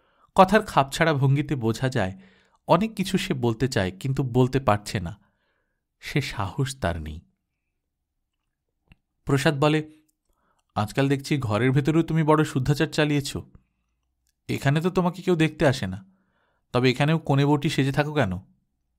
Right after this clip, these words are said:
"কই, তুমি তো আজকাল আমাকে ডাকো না।" "আমি না ডাকলে তোমার তাতে কি আসে যায়?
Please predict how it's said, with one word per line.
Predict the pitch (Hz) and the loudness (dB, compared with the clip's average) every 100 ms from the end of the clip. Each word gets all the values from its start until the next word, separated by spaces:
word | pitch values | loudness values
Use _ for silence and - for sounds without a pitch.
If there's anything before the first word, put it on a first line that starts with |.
| _ _ _ _ _ _ _ _ _ _ _ - | _ _ _ _ _ _ _ _ _ _ _ -2
"কই, | 139 - - _ _ _ _ _ | 0 0 -8 _ _ _ _ _
তুমি | 131 135 | -2 0
তো | 139 | 0
আজকাল | 143 - 143 | -2 0 -2
আমাকে | 139 139 | -2 -2
ডাকো | 127 120 131 | 0 -2 -2
না।" | 92 85 _ _ _ _ _ _ _ _ _ _ _ _ _ _ _ | -6 -10 _ _ _ _ _ _ _ _ _ _ _ _ _ _ _
"আমি | 107 123 165 | -2 0 4
না | 185 | 6
ডাকলে | 190 190 190 | 6 4 0
তোমার | 175 175 | 0 0
তাতে | 175 175 | 0 -2
কি | - 147 | 0 0
আসে | 104 104 | 0 -4
যায়? | 85 107 | -6 -10